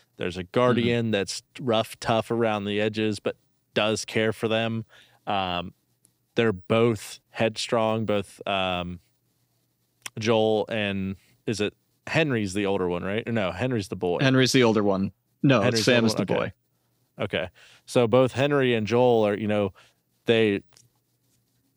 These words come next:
Speaker 1: they don't trust each other, but they don't hate each other. Like, they're, they're both, like, on their guard against the other group. But
Speaker 2: Yeah.
Speaker 1: then, like, Ellie and, um,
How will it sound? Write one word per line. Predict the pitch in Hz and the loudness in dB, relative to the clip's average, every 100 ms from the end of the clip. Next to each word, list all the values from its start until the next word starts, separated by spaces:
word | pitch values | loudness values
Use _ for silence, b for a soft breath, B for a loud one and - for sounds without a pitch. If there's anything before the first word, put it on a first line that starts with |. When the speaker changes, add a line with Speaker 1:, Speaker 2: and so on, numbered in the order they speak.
| _ | _
Speaker 1:
they | 123 | 0
don't | 131 143 | 2 2
trust | - 170 151 180 | 2 2 2 -2
each | - | 0
other, | 170 170 170 | 0 2 0
but | 147 123 | 0 0
they | 120 | 2
don't | 117 117 | 0 -2
hate | 131 147 | -2 0
each | 143 - | 0 0
other. | 147 143 139 | 0 2 0
Like, | 113 101 | 0 0
they're, | 117 110 | -2 0
they're | 123 | 2
both, | 135 127 | 4 4
like, | 123 107 | 2 2
on | 123 127 | 2 2
their | 123 120 | 0 2
guard | 123 123 123 | 4 4 4
against | 120 117 120 - | 2 0 -2 0
the | 123 | 0
other | 117 113 | 2 0
group. | 110 127 117 | 0 -2 0
But | 123 | 4
Speaker 2:
Yeah. | 131 113 | 4 4
Speaker 1:
then, | 101 | 2
like, | 101 - b b b b _ - | -2 -8 b b b b _ -2
Ellie | 127 127 127 123 | 2 4 4 2
and, | 120 117 113 107 104 104 - - _ | 0 0 0 -2 -6 -10 -14 -20 _
um, | 113 107 101 95 95 | -2 0 2 0 -4